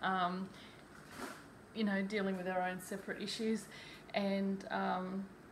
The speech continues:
I've made a really valued friend in Laura, so thank you. <laughs> And I can't wait to see you in June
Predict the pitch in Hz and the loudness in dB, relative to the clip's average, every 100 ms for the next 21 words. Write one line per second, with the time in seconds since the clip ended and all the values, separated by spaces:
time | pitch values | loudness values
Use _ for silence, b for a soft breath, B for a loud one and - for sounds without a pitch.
0 | - - - - - - - - - 202 | -18 -18 -18 -18 -18 -18 -18 -14 -6 -2
1 | 202 202 190 185 185 175 180 180 180 180 | 0 0 0 0 -2 -2 -2 -2 -4 -6
2 | - 185 180 185 185 170 175 190 196 190 | -4 -4 -4 -4 -4 -4 -4 -4 -6 -4
3 | 196 190 - 190 208 233 - - - - | -4 -4 -2 2 4 4 2 -4 -8 -4
4 | 208 202 190 208 202 196 190 - 202 - | 0 0 0 0 -2 0 -2 -2 -6 -4
5 | 185 190 185 180 196 196 262 | -4 -4 -4 -4 -4 0 0